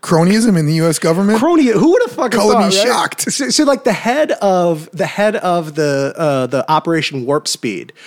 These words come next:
Speaker 2: which Mo-, Moderna, which is the Trump administration's, like, plan to get a vaccine as fast as possible, they went out and got, um, th-, they went out and got a he-, uh,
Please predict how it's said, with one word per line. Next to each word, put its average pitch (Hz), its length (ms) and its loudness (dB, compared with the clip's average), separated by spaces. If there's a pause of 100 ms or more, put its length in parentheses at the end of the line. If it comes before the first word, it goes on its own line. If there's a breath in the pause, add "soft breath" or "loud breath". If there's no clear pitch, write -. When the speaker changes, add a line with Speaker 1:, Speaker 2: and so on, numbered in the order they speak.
(180 loud breath)
Speaker 2:
which 151 340 -2
Mo-, 143 140 -4
Moderna, 151 720 -2
which 147 180 -4
is 135 200 -6 (140)
the 139 260 -2
Trump 170 260 -2
administration's, 143 720 -4
like, 120 360 -6
plan 143 440 -2
to 143 100 -8
get 131 100 -6
a 127 60 -4
vaccine 123 540 -6
as 117 100 -10
fast 120 320 -8
as 113 80 -14
possible, 185 680 -6 (440 loud breath)
they 160 180 -2
went 214 220 -2
out 151 280 -2
and 147 160 -6
got, 120 460 -4 (240 loud breath)
um, 117 720 -6
th-, 156 180 -4
they 165 140 -2
went 190 160 -2
out 156 80 -6
and 139 100 -10
got 127 140 -4
a 120 60 -6
he-, - 160 -8
uh, - 40 -8